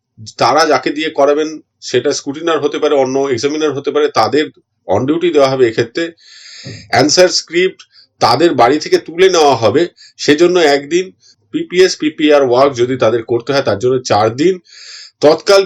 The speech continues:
পিপিএস, পিপিআর ওয়ার্ক যদি পড়ে তার জন্য একদিন, সর্বমোট ম্যাক্সিমাম তেইশ দিন হতে পারে। এক্সামিনারদের ক্ষেত্রে তারা প্রথম দিন মিটিং করবেন, দুটো ইনস্টলমেন্টে জমা দেবেন এবং পিপিএস, পিপিআর থাকলে তিন দিন। স্ক্রুটিনার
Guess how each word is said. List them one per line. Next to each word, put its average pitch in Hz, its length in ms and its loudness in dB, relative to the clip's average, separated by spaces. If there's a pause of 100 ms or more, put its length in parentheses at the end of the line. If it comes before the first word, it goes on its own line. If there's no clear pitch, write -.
পিপিএস, 175 420 0
পিপিআর 147 400 2
ওয়ার্ক 127 320 4
যদি 117 140 -2 (100)
পড়ে 123 240 2
তার 90 140 -2
জন্য 127 140 -2 (160)
একদিন, 90 220 -8 (120)
সর্বমোট 156 500 0 (100)
ম্যাক্সিমাম 156 460 -6
তেইশ 131 280 0
দিন 151 160 -2
হতে 127 200 -2
পারে। 139 140 -4 (640)
এক্সামিনারদের 185 640 2
ক্ষেত্রে 185 280 2 (140)
তারা 156 200 2 (300)
প্রথম 147 320 -4
দিন 170 160 2
মিটিং 160 200 0 (120)
করবেন, 175 300 2 (160)
দুটো 131 240 -4
ইনস্টলমেন্টে 156 500 -4 (100)
জমা 127 280 2
দেবেন 180 200 0 (440)
এবং 170 120 4 (100)
পিপিএস, 180 460 -4
পিপিআর 160 340 -2 (120)
থাকলে 170 220 -2 (120)
তিন 135 160 0 (100)
দিন। 78 120 -8 (720)
স্ক্রুটিনার 185 520 2